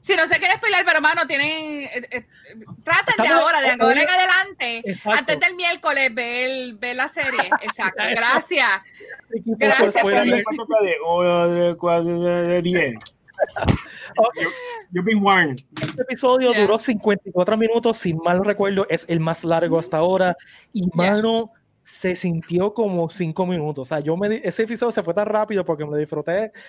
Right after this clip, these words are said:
Speaker 2: desde el primer frame hasta el último maldito frame.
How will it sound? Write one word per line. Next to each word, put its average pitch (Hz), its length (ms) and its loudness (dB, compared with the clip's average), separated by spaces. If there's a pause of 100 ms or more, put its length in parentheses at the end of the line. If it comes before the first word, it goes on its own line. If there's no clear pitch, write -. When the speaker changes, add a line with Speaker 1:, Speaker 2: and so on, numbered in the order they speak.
(140)
Speaker 2:
desde 165 320 -2
el 151 80 -6
primer 165 320 0
frame 254 440 0
hasta 156 360 -4
el 151 260 -2
último 190 480 0
maldito 151 560 0
frame. 135 360 -8